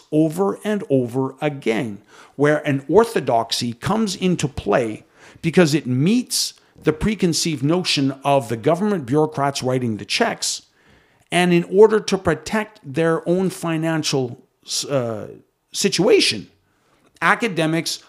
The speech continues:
must buy into that narrative.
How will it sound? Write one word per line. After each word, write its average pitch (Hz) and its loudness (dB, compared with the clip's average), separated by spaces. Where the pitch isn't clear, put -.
must 117 -4
buy 139 4
into 165 2
that 110 -4
narrative. 101 -14